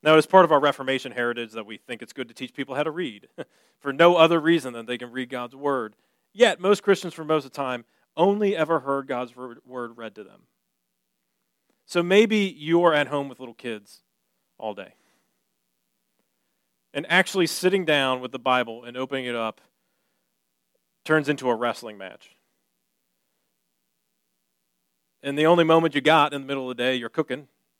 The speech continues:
or you're, do-, or you're, or you're, you know, getting laundry done or something like that.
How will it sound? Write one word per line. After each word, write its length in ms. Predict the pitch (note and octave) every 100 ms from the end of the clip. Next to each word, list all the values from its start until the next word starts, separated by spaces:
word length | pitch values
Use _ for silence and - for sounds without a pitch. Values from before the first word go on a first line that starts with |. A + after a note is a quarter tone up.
| _
or 80 | B2
you're, 120 | B2
do-, 140 | C3
or 120 | C3 C3
you're, 160 | B2+ B2+
or 120 | B2+
you're, 280 | B2 A#2+ A#2 _
you 80 | B2
know, 40 | A2+
getting 220 | C#3 B2+
laundry 280 | C3 B2 A#2+
done 200 | A2+ A2+
or 60 |
something 240 | G#2+ A2 A#2
like 120 | G#2
that. 140 | G#2+